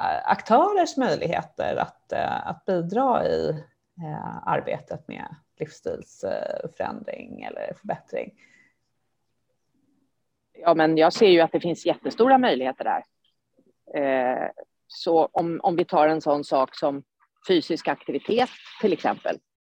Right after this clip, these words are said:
Speaker 2: Eh, där borde det ju liksom vara självklart att man organiserar sig och ser till att man kan samverka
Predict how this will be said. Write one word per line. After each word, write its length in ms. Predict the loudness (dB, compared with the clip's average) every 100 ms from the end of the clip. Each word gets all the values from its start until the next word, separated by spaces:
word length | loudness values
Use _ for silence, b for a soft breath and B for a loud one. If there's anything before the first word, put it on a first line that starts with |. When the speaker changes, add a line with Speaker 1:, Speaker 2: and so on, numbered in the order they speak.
| _ _ _ _ _ _ 0
Speaker 2:
Eh, 320 | 4 4 4 2
där 160 | 2 4
borde 300 | 4 4 2
det 100 | 2
ju 160 | 2
liksom 280 | 0 -6 -4
vara 180 | -2 0
självklart 760 | 0 0 0 -6 -4 -2 -2
att 160 | -8 -6
man 180 | -8 -2
organiserar 880 | -2 0 -2 -4 -4 0 2 2
sig 320 | 0 -2 -2 -4
och 80 |
ser 120 | -10 -14
till 300 | -8 -6 -6
att 140 | -8
man 120 | -10
kan 220 | -4 -6 -6 _ _ _
samverka 760 | 0 2 4 4 4 2 -2